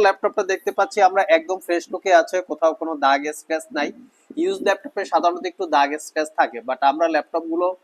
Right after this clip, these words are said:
সবসময় চেষ্টা করি একদম ফ্রেশ লুকে আপনাদের জন্য কালেক্ট করার, যাতে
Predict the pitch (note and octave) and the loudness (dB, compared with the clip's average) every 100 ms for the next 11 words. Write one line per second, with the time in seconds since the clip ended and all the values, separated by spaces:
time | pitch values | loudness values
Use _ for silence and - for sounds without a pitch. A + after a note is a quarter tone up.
0 | _ _ _ _ - E3+ G#3 G#3+ G#3 G3+ | _ _ _ _ 0 0 0 -2 -2 -4
1 | - F#3+ G3+ F#3+ D#3+ F3+ F3+ E3+ F3+ - | 0 0 2 2 2 -2 -4 0 0 -2
2 | F#3 F#3+ D#3 D#3+ D#3+ D#3 E3 E3 D3+ D3+ | 0 4 4 2 -4 -4 -4 -2 0 0
3 | E3 - D3+ F#3+ A#3+ - C#3+ C#3 | 0 -2 0 0 -4 -6 -4 -2